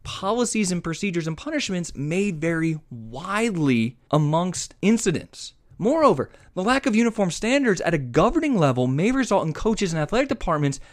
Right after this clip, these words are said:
disseminating punishments to student athletes at their own will. While high school athletic association bylaws like those of osha may allow for this, they enable situations where an athlete may be punished or dismissed from a team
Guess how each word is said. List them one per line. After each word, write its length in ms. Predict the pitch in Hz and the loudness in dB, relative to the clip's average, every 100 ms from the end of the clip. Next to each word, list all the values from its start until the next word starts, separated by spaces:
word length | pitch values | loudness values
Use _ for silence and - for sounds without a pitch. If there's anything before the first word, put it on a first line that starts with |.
| - | -6
disseminating 520 | - 185 226 226 208 170 | -2 0 2 2 2 0
punishments 640 | - 269 330 - 170 - | -4 -2 -2 0 -2 -2
to 100 | 175 | -6
student 260 | - 202 | -2 -2
athletes 480 | 190 226 233 196 165 - | 0 -2 0 0 0 -6
at 340 | - 185 190 - - | -2 0 -2 -6 -4
their 300 | 127 156 170 135 | 2 2 2 2
own 440 | 135 135 139 127 | 4 4 2 -2
will. 520 | 170 226 233 120 - _ _ | 0 4 6 4 0 _ _
While 180 | 139 180 | -2 2
high 120 | 220 | 2
school 380 | 226 196 175 - | 2 0 0 0
athletic 580 | 143 143 135 147 214 262 | -2 -2 -2 2 2 0
association 680 | 240 - 160 - 143 135 120 | -2 0 0 2 0 0 -2
bylaws 600 | 139 220 254 143 113 127 | -2 0 2 4 4 2
like 180 | 143 143 | 0 2
those 240 | 160 143 | 2 2
of 140 | 131 | -2
osha 600 | - 180 262 - 127 107 | 2 4 4 2 0 0
may 220 | 113 147 151 | 0 2 2
allow 520 | 123 117 143 240 339 | 0 -2 -2 0 0
for 220 | - 170 | 2 2
this, 320 | 117 87 - | 2 -4 -4
they 160 | 135 185 | 0 2
enable 400 | 190 208 262 302 | 2 0 0 -2
situations 720 | - 277 226 196 180 185 170 | -2 -2 2 2 2 -2 -2
where 160 | 156 156 | 0 0
an 60 | - | -2
athlete 460 | 170 226 - 185 131 | -2 -2 0 -2 2
may 200 | 160 233 | 2 2
be 140 | 254 | 0
punished 480 | - 214 208 190 - | 0 0 0 -2 -4
or 160 | 160 180 | 0 0
dismissed 680 | 180 160 - 160 202 196 - | 0 -4 -2 0 0 0 -2
from 160 | 175 | -2
a 80 | 165 | -2
team 460 | 151 - 226 190 | -4 -2 0 0